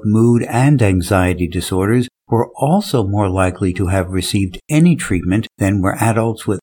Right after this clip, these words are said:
either class of disorders alone. However, people with anxiety and substance use disorders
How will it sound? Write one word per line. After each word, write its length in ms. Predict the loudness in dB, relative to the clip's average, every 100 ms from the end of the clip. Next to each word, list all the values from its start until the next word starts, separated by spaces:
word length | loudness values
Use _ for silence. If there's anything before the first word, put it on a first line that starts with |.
| -2
either 320 | 0 0 0
class 480 | -2 -2 -2 -2 -4
of 160 | -8
disorders 640 | -6 -6 -2 -4 -4 -6 -4
alone. 480 | 0 0 0 -2 -6 _ _ _ _ _ _
However, 420 | 0 2 2 0
people 400 | -4 -4 -2 0
with 200 | 2 2
anxiety 880 | 2 2 0 2 2 4 2 0 -2
and 300 | -2 2 2 0
substance 580 | -2 -4 -4 -4 -2 -2
use 180 | -4
disorders 720 | -4 -6 -2 -2 -2 -2 -4